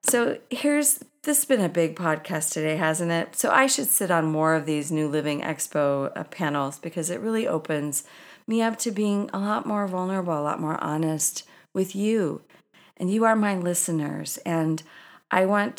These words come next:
to, um, have that kind of intimacy with you. I also want to get a little edgy about, um, you know, don't sweat the small stuff, live the big stuff. Know what matters to you. Do what matters to you. Speak your mind when you need to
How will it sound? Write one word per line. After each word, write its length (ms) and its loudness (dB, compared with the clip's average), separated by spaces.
to, 440 -2
um, 380 -6
have 400 0
that 160 -2
kind 240 -4
of 180 -8
intimacy 600 -4
with 220 -10
you. 80 -6
I 120 -2
also 340 -2
want 280 -2
to 100 -10
get 360 -2
a 60 -8
little 340 0
edgy 520 -4
about, 500 -8
um, 480 -8
you 140 -2
know, 180 0
don't 320 -2
sweat 280 -4
the 80 -8
small 320 -2
stuff, 360 -8
live 280 -6
the 100 -8
big 240 -8
stuff. 460 -6
Know 300 0
what 220 -2
matters 480 -4
to 140 -8
you. 220 -8
Do 300 -2
what 220 -4
matters 400 -6
to 140 -10
you. 260 -10
Speak 460 -4
your 140 -2
mind 400 -4
when 180 -8
you 140 -6
need 280 -8
to 360 -10